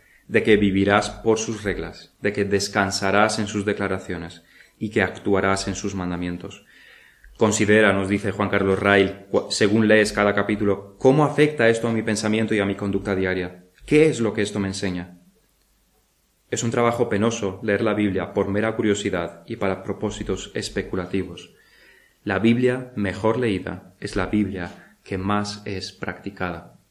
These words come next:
Y así en los temas de la salvación, en la cristología, en los temas del verdadero Israel,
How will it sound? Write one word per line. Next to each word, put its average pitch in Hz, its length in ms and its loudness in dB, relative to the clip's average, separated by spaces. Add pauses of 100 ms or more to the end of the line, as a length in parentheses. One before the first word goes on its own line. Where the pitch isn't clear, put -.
(1300)
Y 117 80 -2
así 113 200 4
en 120 80 4
los 107 100 -2
temas 107 220 2
de 101 80 -2
la 95 80 0
salvación, 98 420 -2
en 92 60 0
la 92 100 0
cristología, 95 720 -2
en 107 80 -4
los 101 120 -4
temas 110 220 2
del 101 120 2
verdadero 98 340 2
Israel, 104 460 0